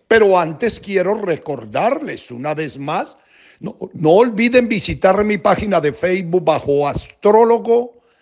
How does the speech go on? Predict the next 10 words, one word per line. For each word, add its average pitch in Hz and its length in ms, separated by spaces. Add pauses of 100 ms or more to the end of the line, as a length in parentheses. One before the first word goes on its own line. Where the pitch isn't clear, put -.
(220)
Alberto 165 600
Roy. 170 400 (380)
También 151 800 (220)
visitar 175 640
mi 226 180
canal 190 420
de 214 140
YouTube 226 640 (160)
y 185 160
suscribirse. 151 1080